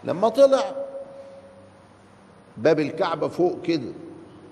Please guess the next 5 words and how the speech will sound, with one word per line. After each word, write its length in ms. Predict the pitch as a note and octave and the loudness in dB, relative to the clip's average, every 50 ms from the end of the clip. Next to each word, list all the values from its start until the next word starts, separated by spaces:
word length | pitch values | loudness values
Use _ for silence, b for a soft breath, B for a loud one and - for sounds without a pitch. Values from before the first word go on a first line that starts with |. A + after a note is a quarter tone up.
| - - - - | -20 -20 -16 -4
فوقف 640 | - D3 D#3 G3 A#3+ C4+ - - G#3 F#3+ D#3+ - F#3 | 2 2 2 4 2 0 -2 -2 -2 -2 0 0 0
على 280 | D#3+ D#3 D#3+ D#3+ D#3+ | 2 2 2 2 2
الباب 680 | D#3+ E3 D#3 F#3 G#3 A3+ A#3+ B3 G#3+ F#3+ - - A#3+ - - - - - - - - - - - - - - - - - - - - - - | 0 0 2 2 2 4 4 2 2 -2 -6 -10 -12 -14 -16 -18 -18 -20 -20 -20 -20 -20 -20 -20 -20 -20 -20 -20 -20 -20 -20 -20 -14 -4 -2
وحوله 760 | A#2+ A2+ - - E3 F3 E3+ E3 D#3+ D#3+ D3+ D#3+ E3 D#3 D#3+ - - - - - - - | 0 0 2 4 4 4 4 4 4 4 4 4 2 2 0 -2 -8 -10 -12 -12 -6 0
قريش 720 | - C3+ C#3+ D3+ D#3 D#3 D3+ B2+ G#2 F2 - - - - | 2 4 6 6 6 4 4 2 -2 -6 -10 -12 -14 -16